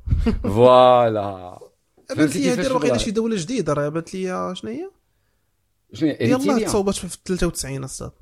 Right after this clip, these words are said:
Speaker 2: آه، إريتريا
Speaker 1: كبر
Speaker 2: ما
Speaker 1: مني بعامين.
Speaker 2: مأكدش من، آه، التاريخ التأسيس ديالها، فوالا، هي راه دولة كانت راها جديدة. غير هي الأغلبية ديال، راه فيها سكان بزاف كيضربوا اللغة العربية، فهمتي؟ داكشي علاش كانت فيها واحد الجامعة، هي الجامعة أنا كنت العلاقة اللي عندي ولا كيفاش درت عرفت إريتريا،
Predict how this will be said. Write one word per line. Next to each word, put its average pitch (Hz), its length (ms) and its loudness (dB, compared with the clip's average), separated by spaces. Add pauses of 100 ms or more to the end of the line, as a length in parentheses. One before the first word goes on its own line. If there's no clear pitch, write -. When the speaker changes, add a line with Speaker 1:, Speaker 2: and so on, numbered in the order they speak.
(640)
Speaker 2:
آه، - 20 0
إريتريا 214 300 6
Speaker 1:
كبر 196 140 2
Speaker 2:
ما 196 60 2
Speaker 1:
مني 202 100 0
بعامين. 180 380 0
Speaker 2:
مأكدش - 560 -10
من، 160 460 0
آه، 139 300 0
التاريخ 147 360 -8
التأسيس 123 360 -12
ديالها، 143 300 0
فوالا، 139 220 2
هي 123 200 2
راه 127 160 0
دولة 123 240 -4
كانت 117 360 -6
راها 117 120 -2
جديدة. 147 420 -6 (460)
غير 190 180 2
هي 160 360 0
الأغلبية 170 440 -2
ديال، 165 360 0
راه 160 40 -2
فيها 180 180 -4
سكان - 280 -8
بزاف 180 180 -6
كيضربوا 156 340 -2
اللغة 139 100 -2
العربية، 117 460 -4 (120)
فهمتي؟ - 300 -16 (120)
داكشي 113 220 -6
علاش 185 120 -2
كانت 175 180 -6
فيها 170 120 -4
واحد 143 180 -4
الجامعة، 135 220 -2
هي 151 160 4
الجامعة 156 260 0
أنا 165 80 4
كنت 151 400 -4
العلاقة 131 380 -4
اللي 113 200 -2
عندي 110 260 -4
ولا 107 200 -6
كيفاش 117 280 -10
درت 98 240 -12
عرفت 92 240 -14
إريتريا، 117 680 -6